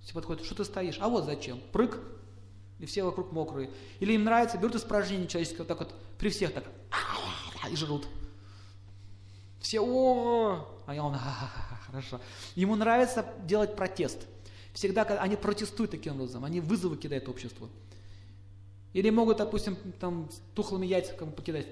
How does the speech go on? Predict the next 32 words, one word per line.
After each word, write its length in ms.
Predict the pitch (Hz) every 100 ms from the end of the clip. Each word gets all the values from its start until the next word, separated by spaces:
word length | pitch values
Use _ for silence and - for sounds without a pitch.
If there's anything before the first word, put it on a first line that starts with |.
| -
в 60 |
людей. 360 | 151 139 127 - - - - - - - - - - - - -
Таким 220 | 160 185 214
образом, 320 | 214 208 208
это 160 | 202
раху 380 | 196 196 - 139 - - - -
действует 420 | - 170 160 131 151
на 40 |
Венеру. 380 | 165 165 135 117 - - - - - - - - -
Понятно, 380 | 190 196 -
да? 380 | 147 208 262 - - - -
Разные 360 | 160 185 180
формы 320 | 175 185 165 143
принимает. 460 | 147 143 135 117 - - - -
Если 280 | 175 226 226
вдруг 300 | 202 220 262
вы 100 | 214
заметили 480 | 208 214 226 233 180
какую-то 360 | 190 214 202 190
аномалию, 680 | 196 208 214 185 156 139
то 120 | 135 180
есть 180 | 175 185
ни 40 |
с 60 | 175
того 240 | 202 208
ни 100 | 214
с 40 |
сего 260 | 208 233 220
вас 140 | 202
потянуло 540 | 202 190 - 202 214 175
на 120 | 165
что-то 420 | - 151 - 110